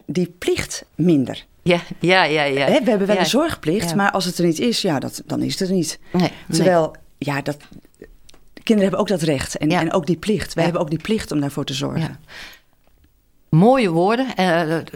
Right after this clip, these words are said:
Speaker 2: sta ik, ik mag het niet zeggen, maar ik doe het wel. Ik sta daar volkomen achter. Ehm,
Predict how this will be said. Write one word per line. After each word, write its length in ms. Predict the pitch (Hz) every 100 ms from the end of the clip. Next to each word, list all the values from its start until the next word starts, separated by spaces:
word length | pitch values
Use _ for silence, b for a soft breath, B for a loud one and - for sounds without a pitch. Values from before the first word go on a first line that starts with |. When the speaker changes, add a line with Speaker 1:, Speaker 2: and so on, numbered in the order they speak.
| 160 - -
Speaker 2:
sta 200 | - -
ik, 520 | 175 - 151 - - -
ik 100 | -
mag 160 | 170 185
het 100 | -
niet 140 | 151
zeggen, 280 | 156 139 131
maar 160 | 139 131
ik 120 | -
doe 80 | 151
het 100 | 131
wel. 280 | 139 123 123
Ik 80 |
sta 160 | - 156
daar 120 | 139
volkomen 360 | - - 131 123
achter. 300 | 185 - 208 B B B B
Ehm, 640 | 190 185 175 175 175 175